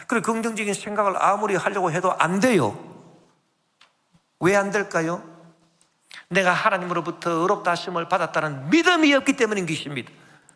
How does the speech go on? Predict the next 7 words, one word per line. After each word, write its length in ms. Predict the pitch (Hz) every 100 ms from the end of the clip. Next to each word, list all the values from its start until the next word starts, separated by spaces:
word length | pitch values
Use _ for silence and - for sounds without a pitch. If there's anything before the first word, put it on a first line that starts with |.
| _ - -
내가 360 | 190 240 240 233
죄 260 | - 254 262
사함을 380 | - 254 240
받았다는 560 | 202 233 220 214 185 170
믿음은 420 | 214 202 180 165
있을지 340 | 156 233 214 185
모르겠으나 680 | 151 156 156 208 170 120